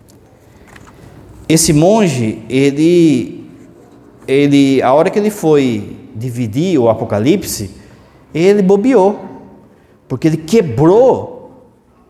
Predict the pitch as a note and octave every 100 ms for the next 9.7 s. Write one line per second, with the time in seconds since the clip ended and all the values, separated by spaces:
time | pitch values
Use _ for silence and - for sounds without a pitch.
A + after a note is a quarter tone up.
0 | - D3+ E3 F3+ D#3+ - C3+ A2+ - -
1 | - - - - - - _ _ _ _
2 | - - - - - - - - - -
3 | - - E3+ C4 C4+ E3 D3 F#3+ A#3 D#3+
4 | B2 G2+ E2+ - - _ _ - A#2+ A#2
5 | A2 A2 D#3+ F#3 - - F2+ - - -
6 | - - D3 E3+ G3 - D#3+ A#2+ F2 -
7 | - - - - B2+ E3+ F#3 F#3 A#3 B3+
8 | C4 A3+ G#3+ C4 G3 A3+ A#3+ - F3+ F#3+
9 | G#3 A3+ - D3+ C#3 A2